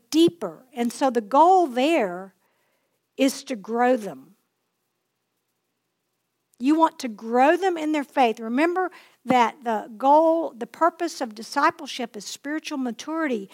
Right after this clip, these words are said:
So you're wanting to help spur them on toward spiritual maturity. Where do they need to grow?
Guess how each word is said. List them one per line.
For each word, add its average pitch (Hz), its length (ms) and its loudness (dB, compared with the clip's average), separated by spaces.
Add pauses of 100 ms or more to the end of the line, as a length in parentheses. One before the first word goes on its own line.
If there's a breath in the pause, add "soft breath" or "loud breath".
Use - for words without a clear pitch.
(220 loud breath)
So - 160 -2
you're 269 540 0
wanting 294 480 0
to 247 100 -2
help 262 480 -2
spur 311 440 -4
them 311 200 -2
on 285 300 -2
toward 311 440 -8
spiritual 277 500 -10
maturity. 233 400 -8
Where 240 440 -2
do 427 80 0
they 403 160 4
need 381 220 -6
to 320 80 -10
grow? 320 420 -8